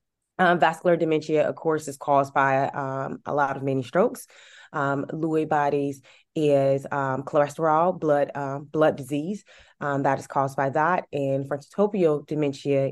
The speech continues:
is damage to your frontal lobes here. So basically a head trauma can cause you to have that, um, type of dementia.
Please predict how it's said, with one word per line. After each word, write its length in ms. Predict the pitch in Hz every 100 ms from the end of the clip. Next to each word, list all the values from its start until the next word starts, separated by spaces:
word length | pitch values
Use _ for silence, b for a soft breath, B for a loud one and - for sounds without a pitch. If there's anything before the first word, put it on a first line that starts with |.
| -
is 400 | 143 143 139 139
damage 400 | 151 147 123 -
to 80 | 175
your 240 | 147 143
frontal 420 | 139 151 143 151 139
lobes 400 | 135 135 135 -
here. 500 | - 196 147 123 B B B B
So 220 | 160 143
basically 360 | 147 147 156
a 80 | 139
head 320 | 135 180 180
trauma 340 | 180 156 139 139
can 160 | 139
cause 360 | 131 - 143 139
you 120 | 139
to 140 | 135 135
have 360 | 139 135 131
that, 200 | 131 127 _
um, 340 | 135 123 127 135
type 300 | - 127 139 -
of 280 | 131 123
dementia. 500 | 127 139 135 - -